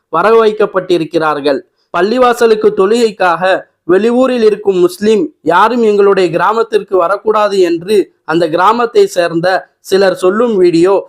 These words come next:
சமூக வலைதளங்களில் வெளியாகியுள்ளது. அதிலும் குறிப்பாக முஸ்லிம்கள் லவ் ஜிஹாத் செய்கிறார்கள், இன்ன பிற குற்றங்களில் ஈடுபடுகிறார்கள், அதனால்தான் நாங்கள் எங்களுடைய ஊருக்கு வெளியூரில் இருக்கின்ற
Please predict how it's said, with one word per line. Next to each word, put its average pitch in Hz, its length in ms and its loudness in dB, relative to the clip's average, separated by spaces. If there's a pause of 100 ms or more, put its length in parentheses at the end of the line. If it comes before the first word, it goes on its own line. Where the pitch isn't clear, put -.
(200)
சமூக 226 360 0
வலைதளங்களில் 190 760 2 (120)
வெளியாகியுள்ளது. 180 840 -2 (340)
அதிலும் 226 360 0
குறிப்பாக 220 540 0
முஸ்லிம்கள் 196 680 0 (300)
லவ் 220 240 2
ஜிஹாத் 226 380 0
செய்கிறார்கள், 180 640 0 (360)
இன்ன 233 100 0 (120)
பிற 226 140 2
குற்றங்களில் 233 680 -2
ஈடுபடுகிறார்கள், 190 920 -2 (200)
அதனால்தான் 190 760 0 (220)
நாங்கள் 180 380 2
எங்களுடைய 175 400 2
ஊருக்கு 220 480 0 (380)
வெளியூரில் 254 580 0
இருக்கின்ற 196 440 -2